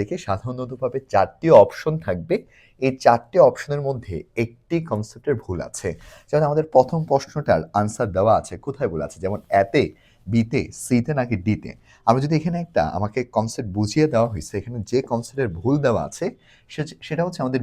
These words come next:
বিতে ভুল আছে। কেন বিতে ভুল আছে? বিতে আর শব্দটি না বসিয়ে আমরা ইজটা ব্যবহার করব, কারণ এখানে সাবজেক্ট হচ্ছে the study of these animals, এটা কখনোই কি না, একটা সাবজেক্ট না। এটা কেন না, কোন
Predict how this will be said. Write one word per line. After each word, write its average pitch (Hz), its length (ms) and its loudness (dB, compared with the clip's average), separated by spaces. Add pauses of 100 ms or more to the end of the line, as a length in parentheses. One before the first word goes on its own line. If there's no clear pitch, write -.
(100)
বিতে 110 280 -2
ভুল 85 180 -4
আছে। - 120 -14 (100)
কেন 131 100 -6 (120)
বিতে 123 240 -2
ভুল 92 180 -6
আছে? - 160 -6 (560)
বিতে 156 320 2 (400)
আর 143 80 4 (160)
শব্দটি 131 520 -2 (260)
না 101 100 0 (120)
বসিয়ে 92 400 -4 (460)
আমরা 113 140 0 (140)
ইজটা - 320 -4
ব্যবহার 87 320 -4 (100)
করব, 67 140 -12 (200)
কারণ 160 240 4 (300)
এখানে 120 260 -2 (540)
সাবজেক্ট 117 520 4
হচ্ছে - 220 -8 (180)
the 87 80 0 (160)
study 113 400 4 (420)
of 143 100 4 (260)
these 127 220 0 (200)
animals, 87 380 -6 (140)
এটা 98 120 -8 (100)
কখনোই 113 320 -8
কি 165 80 -2 (100)
না, - 60 -14 (180)
একটা - 140 -10 (140)
সাবজেক্ট 160 500 -4
না। - 80 -14 (420)
এটা 131 120 2 (120)
কেন 135 180 6 (160)
না, 160 60 2 (320)
কোন 160 100 2